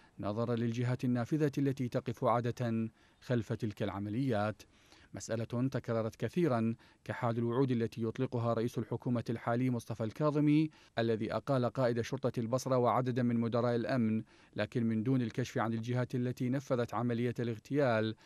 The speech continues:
ما يشي أن الحكومة ورئيسها تعرف من يقف وراء تلك العمليات، لكنها عاجزة عن إيقافها،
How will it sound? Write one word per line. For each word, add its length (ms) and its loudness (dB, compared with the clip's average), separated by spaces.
ما 140 -2
يشي 300 -2
أن 100 0
الحكومة 560 -2
ورئيسها 680 0
تعرف 420 0
من 220 0
يقف 320 0
وراء 320 0
تلك 260 -4
العمليات، 720 2
لكنها 480 2
عاجزة 480 0
عن 220 -2
إيقافها، 680 -2